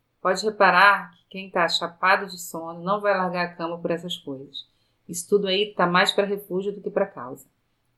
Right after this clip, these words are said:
Ok, talvez nem tão refúgio assim. Mas se dormir tá fora das possibilidades, o que te resta? Assim, claro, existem maneiras mais saudáveis de encarar as madrugadas. Mas e quando seu tempo de madrugada é tão grande que você já é praticamente um monge,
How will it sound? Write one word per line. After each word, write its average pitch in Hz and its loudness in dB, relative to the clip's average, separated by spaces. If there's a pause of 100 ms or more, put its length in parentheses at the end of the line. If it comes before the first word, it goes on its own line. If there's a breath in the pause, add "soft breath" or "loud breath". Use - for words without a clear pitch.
(200)
Ok, 190 6
talvez 185 0
nem 233 -2
tão 220 0
refúgio 202 -6
assim. 139 -10 (440)
Mas 175 -2
se 214 4
dormir 196 0
tá 190 2
fora 170 2
das 165 -2
possibilidades, 170 -2
o 180 -8
que 202 -8
te 226 -2
resta? 165 0 (580)
Assim, 185 0
claro, 147 4 (260)
existem 185 -2
maneiras 190 2
mais 196 2
saudáveis 185 4
de 185 -6
encarar 180 -2
as 175 -4
madrugadas. 175 -2 (340)
Mas 202 2
e 233 4
quando 233 2
seu 233 8
tempo 220 0
de 202 -6
madrugada 185 0
é 185 -4
tão 233 -2
grande 208 2
que 202 -12
você 196 -6
já 190 -2
é 185 2
praticamente 202 2
um 185 -4
monge, 156 -6